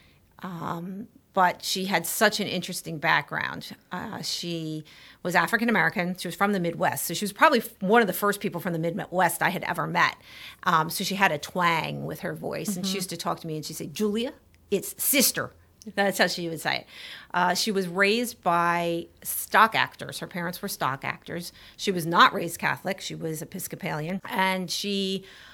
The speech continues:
Speaker 1: I don't remember the part of the story as to why, but somewhere along the way, she converted to Catholicism and became, you know, a, a nun. And she had a P H D from, like, Michigan, you know, a really good school, really smart woman.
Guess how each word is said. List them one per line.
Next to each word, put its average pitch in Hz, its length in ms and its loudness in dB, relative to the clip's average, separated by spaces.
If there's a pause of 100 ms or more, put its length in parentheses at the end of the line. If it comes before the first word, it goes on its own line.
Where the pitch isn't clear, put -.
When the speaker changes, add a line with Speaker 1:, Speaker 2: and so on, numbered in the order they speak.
(260)
Speaker 1:
I - 60 0
don't 214 320 4
remember 214 340 4
the 196 80 -2
part 190 200 4
of 180 60 0
the 185 60 -2
story 180 280 -2
as 175 100 0
to - 140 -6
why, 190 480 4 (260)
but 190 160 -2
somewhere 180 300 2
along 180 300 0
the 180 60 0
way, 175 380 4
she 170 220 -4
converted 170 480 -6
to - 80 -12
Catholicism 160 1040 -2
and 160 240 -6
became, 160 720 -6 (580)
you 190 160 -8
know, 143 180 -4
a, 160 220 -8
a 156 100 -6
nun. 147 380 -4 (320)
And 156 500 -6
she 160 540 -6
had 165 240 -4
a 156 240 -4 (140)
P 185 180 -4
H 175 220 -6
D 165 160 -8
from, 156 200 -10
like, 151 220 -10
Michigan, 165 640 -6
you 170 80 -8
know, 156 260 -6
a 220 40 -10
really 170 220 -6
good 160 120 -8
school, 165 340 -4
really 165 240 -4
smart 156 340 -4
woman. 156 340 -6